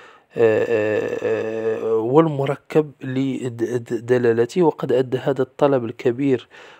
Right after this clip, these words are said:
وإمكانية أن يحتوي ويستغرق هذا المفهوم دلالات أخرى إضافية وبشكل مرن، جعل، آه، جعله هذا، آه، يعني،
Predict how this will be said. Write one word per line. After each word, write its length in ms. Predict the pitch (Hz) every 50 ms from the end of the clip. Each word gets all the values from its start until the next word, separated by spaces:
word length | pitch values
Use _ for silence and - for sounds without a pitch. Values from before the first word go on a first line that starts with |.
| _ _ -
وإمكانية 2250 | 117 127 135 139 139 120 - - 123 117 110 110 107 107 110 110 113 - 110 110 110 110 113 113 110 110 113 127 139 135 - - - 185 185 190 180 170 160 151 151 143 131 - - - - - - - - - _ _ _ _ _ -
أن 160 | 147 151 151
يحتوي 720 | 147 165 165 - - - - - 175 160 156 151 147 143
ويستغرق 800 | 135 127 131 139 135 - - - - 165 143 143 143 135 - -
هذا 320 | 123 123 135 127 127 131
المفهوم 560 | 131 131 131 131 - - 131 135 143 143 131
دلالات 640 | 120 117 123 127 135 143 143 139 135 135 135 131 127 - - 127 120 107 - -
أخرى 400 | - - - - 135 135 131 120 -
إضافية 640 | 143 123 - 131 131 135 - - 131 147 180 220 277 - _ - - - - _ _ _ _ _ _
وبشكل 720 | - 127 120 123 127 - - - - 127 127 127 120 - 127
مرن، 380 | 127 127 123 131 175 202 214 202 - - - - _ -
جعل، 440 | 147 143 139 135 143 147 143 143 135 - - -
آه، 480 | 143 131 123 117 120 120 120 120 117
جعله 520 | 127 127 151 147 135 143 151 147 135 123 120 107
هذا، 280 | 127 143 156 151 190
آه، 320 | 190 190 - - 139 131 123
يعني، 640 | 120 123 127 127 113 107 123 143 156 160 160 156